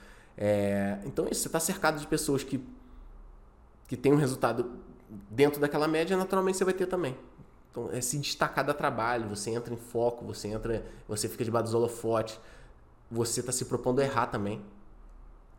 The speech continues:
Você vai errar, você é criticado, você tem medo do que os outros vão pensar de você.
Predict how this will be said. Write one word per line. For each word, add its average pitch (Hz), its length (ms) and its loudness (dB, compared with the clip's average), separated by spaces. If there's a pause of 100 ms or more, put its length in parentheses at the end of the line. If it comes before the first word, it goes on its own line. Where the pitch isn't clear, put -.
(140)
Você - 140 -8
vai 110 140 2
errar, 110 180 0
você 107 140 -2
é 98 80 0
criticado, 110 600 -4
você - 140 -8
tem 113 140 0
medo 113 240 4
do 117 100 -8
que 113 60 -8
os 107 80 -6
outros 107 120 0
vão 110 80 -2
pensar 110 220 -2
de 107 80 -4
você. 107 480 -4